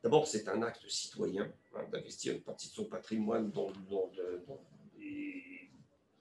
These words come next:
ris-, c'est un peu risqué quand même, hein, c'est un peu, quelque part, c'est quand même pas... voilà, c'est un peu risqué. Bon, on fait ce qu'il faut pour dérisquer, pour étudier, mais alors, quand même,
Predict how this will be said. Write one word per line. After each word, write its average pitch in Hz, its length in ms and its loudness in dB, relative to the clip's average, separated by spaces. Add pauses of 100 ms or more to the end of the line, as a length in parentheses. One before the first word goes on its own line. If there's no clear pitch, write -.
(600)
ris-, - 300 -4
c'est - 140 4
un 113 60 6
peu 113 140 0
risqué 101 360 -2
quand - 120 -6
même, - 140 4 (160)
hein, - 80 2 (120)
c'est - 60 -4
un 107 100 2
peu, - 320 -2 (200)
quelque 127 260 4
part, - 300 6
c'est - 120 -8
quand - 120 2
même - 180 2
pas... - 420 -2
voilà, 95 400 4
c'est - 140 -4
un - 80 2
peu 220 120 -2
risqué. - 480 2 (320)
Bon, 147 200 8
on 139 80 8
fait - 180 6
ce - 120 0
qu'il - 120 -8
faut 147 220 10
pour - 220 0
dérisquer, 156 720 6
pour 107 200 0
étudier, 110 420 -2
mais - 60 -6
alors, 113 280 -2 (160)
quand 107 100 0
même, 202 280 6